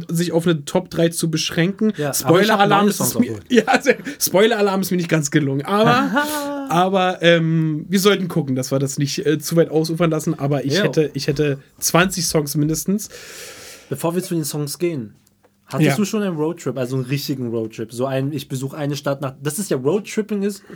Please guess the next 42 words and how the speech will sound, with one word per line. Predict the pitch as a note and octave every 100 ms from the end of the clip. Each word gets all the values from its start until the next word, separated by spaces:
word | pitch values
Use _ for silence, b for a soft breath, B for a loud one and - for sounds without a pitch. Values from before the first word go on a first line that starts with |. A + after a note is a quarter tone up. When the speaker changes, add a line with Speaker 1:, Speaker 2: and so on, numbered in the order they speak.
| B B B B
Speaker 2:
du | C#3
fährst | C#3 E3 D#3+ D#3
auf | C3+
der | C3
Road, | A#2 B2+ G3 C4+
auf | C#3
der | C3+
Straße | A#2 - C3 E3+ F#3+ A3 A#3 b b b
und | - C3
trippst, | - E3+ G#3 - -
stolpern, | - D3 F3 G3+
du | D3
stolperst | - D#3 E3+ E3
über | D3 C#3
verschiedene | - C#3+ - F#3 F3 E3 D#3+ - _ b b b b b -
Seeorte. | B2 D3 D3+ D3 B2+ A#2+ A2 A2 G#2 G2+ _ _
Speaker 1:
Oh, | C3 B2
so | B2+
hab | B2+
ich | C3+
mir |
das | C3 C3+
noch | B2+
nicht | C3 - - - _
Speaker 2:
Also | B2+
Speaker 1:
ge- | C#3
Speaker 2:
Sehenswürdigkeiten. | C3 C#3 A#2+ A2+ G#2+ - A2 A2+ B2+ C3
Hast | - C#3+
du | F#3+
schon |
mal | G#3
einen | D#3
Roadtrip | E3+ F#3+ G3+ G3
gehabt? | D#3 G#3 -
Speaker 1:
Na, | D#3+ D#3+
ich | D3+
hab, | E3+ E3+ -
also | C#3+ C#3 C#3
wi-, | C#3 C3+
wir | D#3+ F3
haben | D3+ F3 G#3+ _ _ _ _ _ _ - -
regelmäßig | C#3+ D#3+ G3 G3 G3 G3+ G#3+ G#3+ -